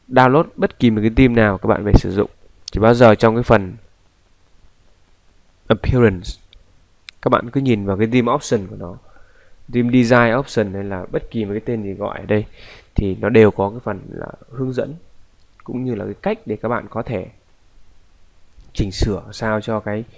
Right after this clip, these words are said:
cái theme đó nó phát huy hết tác dụng của mình. Thì, um, hy vọng rằng là, là, là các bạn,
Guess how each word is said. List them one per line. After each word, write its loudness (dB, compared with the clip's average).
cái -4
theme -2
đó 0
nó -6
phát -10
huy -4
hết -2
tác 2
dụng -2
của -20
mình. 0
Thì, 4
um, 2
hy 2
vọng 4
rằng 4
là, 2
là, -2
là -2
các 2
bạn, 2